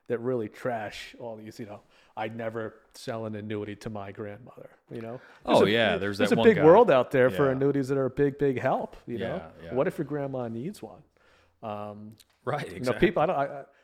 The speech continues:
Speaker 1: maybe some people are, but those people, uh, most of the time don't need a financial advisor. They're very capable of managing their own assets.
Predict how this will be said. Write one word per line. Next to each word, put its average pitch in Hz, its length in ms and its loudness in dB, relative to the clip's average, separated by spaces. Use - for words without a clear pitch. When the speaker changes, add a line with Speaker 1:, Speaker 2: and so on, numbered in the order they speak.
Speaker 1:
maybe 294 160 0
some 156 240 -4
people 120 300 -6
are, 110 100 -2
but 147 140 -8
those 156 220 -6
people, 131 360 -8
uh, 120 100 -10
most 127 340 -6
of 127 60 -12
the 113 60 -12
time 110 300 -10
don't 131 200 -8
need 139 140 -6
a 214 40 -8
financial - 540 -14
advisor. 107 320 -10
They're 120 60 -12
very 117 180 -8
capable 113 640 -10
of 110 60 -16
managing 127 400 -8
their 120 140 -8
own 117 140 -10
assets. 117 540 -14